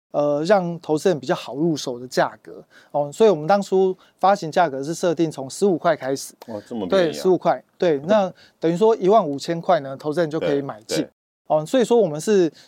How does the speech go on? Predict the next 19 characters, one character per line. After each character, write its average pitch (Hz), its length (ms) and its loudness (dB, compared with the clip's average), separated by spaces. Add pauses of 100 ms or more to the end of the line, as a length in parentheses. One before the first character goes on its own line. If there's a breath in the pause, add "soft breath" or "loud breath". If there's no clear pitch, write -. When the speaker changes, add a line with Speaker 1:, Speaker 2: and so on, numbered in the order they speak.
Speaker 1:
从， 185 320 0
先 185 160 0
从 165 180 -2
E 180 120 4
S 156 180 -2
G 160 300 -2
做 175 180 0
一 170 60 2
个 156 80 0
发 160 200 2
想 147 200 -8
上 156 160 -6
的 143 40 -10
出 156 200 -2
发， 143 280 -2 (280)
然 147 100 0
后 175 60 0
再 202 120 4
去 185 300 0